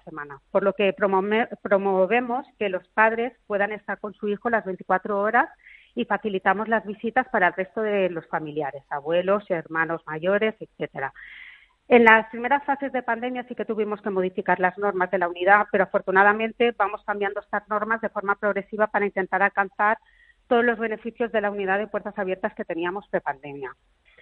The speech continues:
Intentamos apoyar y fomentar una comunicación regular con los progenitores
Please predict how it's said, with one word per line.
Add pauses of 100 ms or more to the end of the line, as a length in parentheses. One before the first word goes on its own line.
(220)
Intentamos
apoyar
y
fomentar
una
comunicación
regular
con
los (280)
progenitores